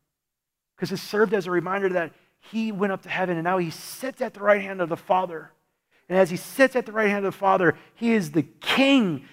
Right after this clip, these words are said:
He's interceding on behalf of me and the church. And not only that, 'cause he said if he goes to the Father, he's gonna send the Holy Spirit.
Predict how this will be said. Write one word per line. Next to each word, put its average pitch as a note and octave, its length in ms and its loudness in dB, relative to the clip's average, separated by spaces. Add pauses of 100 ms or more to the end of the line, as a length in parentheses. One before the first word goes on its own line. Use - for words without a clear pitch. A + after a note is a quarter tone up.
(120)
He's G3+ 320 2
interceding B3+ 840 4
on G#3 120 4
behalf G#3+ 280 4
of E3+ 120 -8
me B3 280 2
and F#3 140 0
the F3+ 60 2
church. C4+ 500 8
And G3+ 80 -6
not B3 120 4
only B3 160 4
that, B3+ 180 2
'cause G3 100 -8
he G#3 60 -4
said A#3 160 4
if G3 60 0
he G3 60 -8
goes C4+ 320 6
to B3 60 -8
the B3+ 80 2
Father, G3+ 360 4 (220)
he's C4 180 2
gonna G#3 160 -6
send C4+ 320 0
the B3 100 6
Holy A3+ 260 4
Spirit. C4 580 4